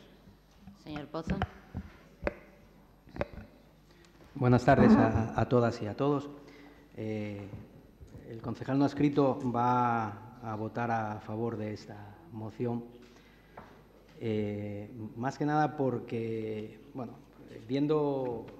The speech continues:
Speaker 2: los primeros, los primeros puntos de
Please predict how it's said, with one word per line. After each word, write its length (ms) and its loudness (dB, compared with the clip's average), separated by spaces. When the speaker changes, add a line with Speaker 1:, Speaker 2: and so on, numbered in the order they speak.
Speaker 2:
los 360 0
primeros, 580 -2
los 120 -10
primeros 360 -4
puntos 320 -2
de 140 -6